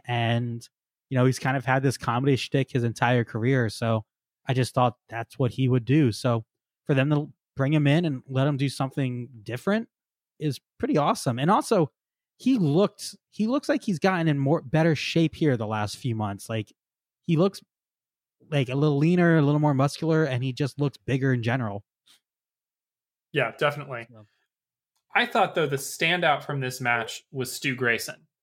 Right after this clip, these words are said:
Speaker 2: He looked awesome, whether he was
Speaker 1: Mm.
Speaker 2: selling other people's offense or that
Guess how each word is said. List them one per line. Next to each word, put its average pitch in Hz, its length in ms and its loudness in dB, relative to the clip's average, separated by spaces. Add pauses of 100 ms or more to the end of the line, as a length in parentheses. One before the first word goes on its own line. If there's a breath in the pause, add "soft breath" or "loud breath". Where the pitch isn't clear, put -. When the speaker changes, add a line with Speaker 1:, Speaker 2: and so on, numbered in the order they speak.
(260)
Speaker 2:
He 160 580 -6
looked 127 480 -4 (380)
awesome, 131 520 2
whether 135 300 -2
he 131 160 -4
was 120 320 -8
Speaker 1:
Mm. - 140 -18
Speaker 2:
selling 185 360 0
other 180 160 -4
people's 139 400 -10
offense 151 680 -2 (400)
or 123 580 0 (520)
that 131 340 2